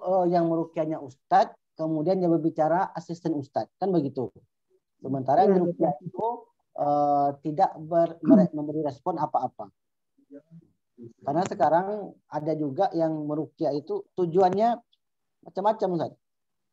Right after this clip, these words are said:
Speaker 1: Eh, ya, untuk cari tenah dan seterusnya. Wallahu alam ya, kurang, saya kurang, saya kurang paham itu, Bunda. Eh, nanti coba saya cari jawabannya nanti.
Speaker 2: Iya, bisa di YouTube, bisa cari.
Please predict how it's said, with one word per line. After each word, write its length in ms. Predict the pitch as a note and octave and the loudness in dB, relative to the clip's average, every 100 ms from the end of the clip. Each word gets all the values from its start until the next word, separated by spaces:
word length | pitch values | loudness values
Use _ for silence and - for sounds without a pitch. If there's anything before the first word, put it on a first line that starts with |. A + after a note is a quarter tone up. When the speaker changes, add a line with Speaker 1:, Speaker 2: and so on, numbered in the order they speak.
| _ _ _ _ _ _ _ _ _ _ _ - | _ _ _ _ _ _ _ _ _ _ _ -14
Speaker 1:
Eh, 320 | B2 B2 A#2 - - _ A2+ A2 A2 - _ - A#2 | -10 -10 -10 -12 -16 _ -20 -18 -20 -20 _ -20 -14
ya, 100 | A2 G#2+ - _ - | -12 -12 -16 _ -14
untuk 300 | A2+ B2 C#3 | -8 -6 -6
cari 240 | B2 B2 | -6 -6
tenah 260 | D#3+ D#3+ D3 | 0 2 2
dan 140 | C#3 | 0
seterusnya. 480 | C3 B2 A2+ A2+ F#2 _ | -6 -10 -10 -12 -18 _
Wallahu 320 | - F3 F#3 G#3 | -2 2 4 4
alam 240 | F#3 G3 | 6 6
ya, 160 | D#3 D#3+ | 4 0
kurang, 320 | - D3+ D3 C3+ C#3+ - | -2 -6 -6 -10 -16 -10
saya 160 | D3 C#3 | -8 -4
kurang, 260 | D#3+ D#3 | -2 -4
saya 160 | - - | -6 -6
kurang 220 | D#3 C#3 | -4 -6
paham 320 | A#2+ B2+ D3+ | -4 -2 -2
itu, 100 | C#3+ | -4
Bunda. 380 | C3 B2 C#3 G#3 _ _ _ _ _ - | -6 -2 -2 -2 _ _ _ _ _ -12
Eh, 180 | A#2 B2 | -10 -8
nanti 180 | B2 D#3 | -8 -8
coba 240 | D3+ C3+ B2 | -4 -4 -4
saya 160 | C3+ | -6
cari 400 | B2+ B2 B2+ C3+ | -6 -4 -4 -4
jawabannya 360 | B2+ A#2 A2+ A2+ | -6 -8 -8 -8
nanti. 240 | G#2+ G2+ G#3 | -8 -4 4
Speaker 2:
Iya, 240 | A3 C4 | 4 6
bisa 240 | A#3 G3+ B3 | 4 6 6
di 160 | A3+ | 8
YouTube, 320 | A3+ A3 A#3 | 8 8 2
bisa 160 | A#3 A#3+ | 2 -2
cari. 320 | - A3 A3 | -2 -2 -2